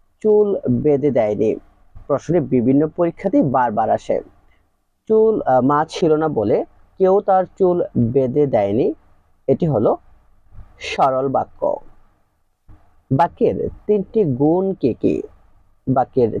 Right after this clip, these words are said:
তিনটি গুণ বা তিনটি বৈশিষ্ট্য হলো আকাঙ্ক্ষা, আসক্তি এবং যোগ্যতা। যেহেতু তুমি বেশি নম্বর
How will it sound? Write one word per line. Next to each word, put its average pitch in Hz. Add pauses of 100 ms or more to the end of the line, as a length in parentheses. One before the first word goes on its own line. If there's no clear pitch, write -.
তিনটি 131
গুণ 156
বা 120
তিনটি 113
বৈশিষ্ট্য 139
হলো 185 (560)
আকাঙ্ক্ষা, 123 (1200)
আসক্তি 151
এবং 202 (160)
যোগ্যতা। 107 (2500)
যেহেতু 208
তুমি 240
বেশি 143
নম্বর 147